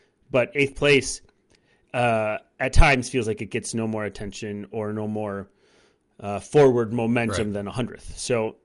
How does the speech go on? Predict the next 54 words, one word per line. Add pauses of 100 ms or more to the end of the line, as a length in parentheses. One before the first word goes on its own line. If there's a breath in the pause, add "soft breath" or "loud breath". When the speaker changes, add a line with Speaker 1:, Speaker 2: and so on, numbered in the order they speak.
Speaker 1:
anyways,
just
getting
at
the
fact,
like,
there
are
moments
that
we
still
go
through, (680)
um, (800)
that
aren't
what
you're
Speaker 2:
Yeah.
Speaker 1:
going
through,
but
they're
a,
they're
a
fraction
of
it. (380)
That's
it. (280)
Speaker 2:
Yeah. (260)
So,
I,
I
guess,
I
guess (240)
to
summarize,
the
point
is,
we,
what
we're
about
to
talk
about,
we
feel,